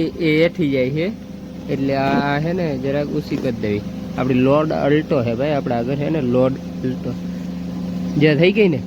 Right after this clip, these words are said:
આ છે ને, જામ થઈ ગઈ, બીજું કંઈ નહીં. એ આ બધી ફરે છે પિચકારી. એટલે છે ને, એ બારી ચોર જાતી હતી, પછી મેં હેઠ ભાર દીધો ને, તો હેઠે વહી ગઈ તે એવા માટે. સારું, હાલ, હાલ, તારી કાંટા પી.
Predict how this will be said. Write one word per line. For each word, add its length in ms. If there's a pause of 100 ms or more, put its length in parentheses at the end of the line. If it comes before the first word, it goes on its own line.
(220)
આ 80
છે 120
ને, 120
જામ 300
થઈ 120
ગઈ, 120
બીજું 280
કંઈ 120
નહીં. 160 (1000)
એ 40
આ 60
બધી 240
ફરે 320
છે 160
પિચકારી. 560 (380)
એટલે 240
છે 120
ને, 100
એ 140
બારી 420
ચોર 200
જાતી 340
હતી, 120
પછી 140
મેં 200
હેઠ 220
ભાર 260
દીધો 280
ને, 120 (1300)
તો 60
હેઠે 280
વહી 200
ગઈ 180
તે 120
એવા 340
માટે. 280 (480)
સારું, 260
હાલ, 120
હાલ, 180
તારી 200
કાંટા 260
પી. 140